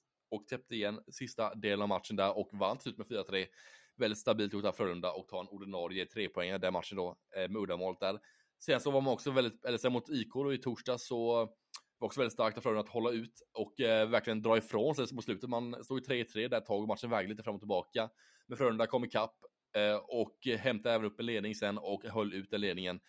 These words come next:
ända in i slutminuterna. Så det var också väldigt starkt av Frölunda att, eh, ändå hålla ut de här två matcherna och göra det väldigt, väldigt bra. Defensivt framförallt.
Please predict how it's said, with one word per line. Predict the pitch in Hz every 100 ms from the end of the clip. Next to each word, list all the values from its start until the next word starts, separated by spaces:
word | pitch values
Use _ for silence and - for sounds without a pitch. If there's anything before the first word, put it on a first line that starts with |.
| _ 120
ända | 101 90 95
in | 98 98
i | 104 104 - _ _
slutminuterna. | - 147 127 - 131 117 131 175 185 156 127
Så | 170
det |
var |
också | 135
väldigt | 156 127
starkt | 117 120
av |
Frölunda | - 101 98 98
att, | 95 _
eh, | 117 104 - _ _ _
ändå | 127
hålla | 123 123
ut | 117 143
de | 147
här |
två | 131
matcherna | 120 101 104 95 95 -
och | 101 -
göra | 107
det | 98
väldigt, | 101 92
väldigt | 110 90
bra. | 82 78 _
Defensivt | - - 160
framförallt. | 139 110 -